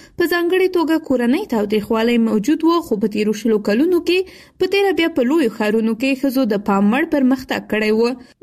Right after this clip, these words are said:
ملګري ملتونه وایي د ښځو او نجونو پر وړاندې تاوتریخوالی لا هم په نړۍ کې د بشري حقونو تر ټولو عام او پراخ نقض دی. د یاد سازمان په وینا اټکل کېږي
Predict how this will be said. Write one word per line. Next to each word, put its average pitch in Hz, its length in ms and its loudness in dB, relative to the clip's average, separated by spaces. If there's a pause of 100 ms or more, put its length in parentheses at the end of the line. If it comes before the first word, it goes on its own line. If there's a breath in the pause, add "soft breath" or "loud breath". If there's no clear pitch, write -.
(120)
ملګري 370 460 2
ملتونه 330 480 2
وایي 370 260 2
د 285 120 2
ښځو 254 260 0
او 233 80 0
نجونو 220 340 0
پر 214 160 2
وړاندې 339 540 2
تاوتریخوالی 294 760 0
لا 240 140 0
هم 226 180 0
په 214 140 0
نړۍ 254 220 2 (100)
کې 330 180 2
د - 20 2 (140)
بشري 320 340 0
حقونو 330 480 2
تر 285 80 2 (120)
ټولو 392 200 2 (200)
عام 247 200 2
او 208 60 2 (180)
پراخ 269 300 0 (180)
نقض 202 380 -4
دی. 226 180 0 (380 loud breath)
د 349 140 2
یاد 403 200 0
سازمان 330 400 2
په 311 80 0
وینا 277 320 2
اټکل 277 380 -2
کېږي 339 240 2